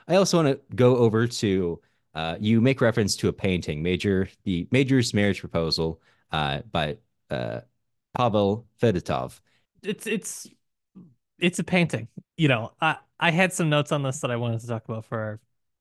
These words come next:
Speaker 2: for our main episode, so I won't go too much into this, but it's strange. It's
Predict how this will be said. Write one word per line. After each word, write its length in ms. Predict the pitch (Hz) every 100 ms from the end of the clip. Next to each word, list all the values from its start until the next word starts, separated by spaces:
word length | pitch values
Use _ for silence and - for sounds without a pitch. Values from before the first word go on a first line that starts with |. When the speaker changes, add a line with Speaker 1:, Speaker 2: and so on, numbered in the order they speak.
| _ _
Speaker 2:
for 140 | -
our 180 | 110 107
main 240 | 110 107
episode, 480 | 107 110 - - 107
so 100 | -
I 100 | 110
won't 280 | 107 110 110 _ _ _ _
go 120 | - 120
too 200 | - 127
much 340 | 113 107 -
into 400 | 120 117 - 107 113 _ _
this, 300 | - - -
but 140 | - - _ _ _ _ _ _ _ _ _ _
it's 180 | 139 -
strange. 640 | - 165 151 151 143 - _ _ _ _ -
It's 540 | 123 - - - -